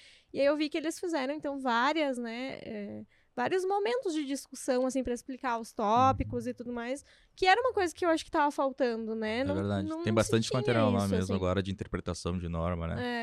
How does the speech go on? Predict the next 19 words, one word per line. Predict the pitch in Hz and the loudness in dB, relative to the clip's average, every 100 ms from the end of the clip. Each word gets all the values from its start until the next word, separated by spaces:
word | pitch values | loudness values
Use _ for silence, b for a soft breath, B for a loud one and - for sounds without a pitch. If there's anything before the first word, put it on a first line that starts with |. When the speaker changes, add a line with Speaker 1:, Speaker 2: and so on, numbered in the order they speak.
| 220 220 | -4 -8
Speaker 1:
É. | - - | -14 2
Speaker 2:
Mas | 135 | 2
um, | 156 | 2
um, | - 156 - | -4 -8 -4
uma | 151 | -4
coisa | 147 139 160 | 0 0 0
que | 160 | 0
eu | |
acho | 143 139 | -4 -4
interessante, | 127 120 - 104 117 | -6 -6 -4 -4 -4
né? | 101 | -6
Acredito | 90 98 95 | -6 -8 -8
que | 101 | -6
o | |
Vomar | 92 92 92 | -6 -4 -2
vai, | 92 87 - | -2 -4 -6
vai | 101 92 | -6 -6
concordar | - 92 92 92 90 | -4 -6 -4 -2 -4
comigo. | - 98 92 | -4 -6 -6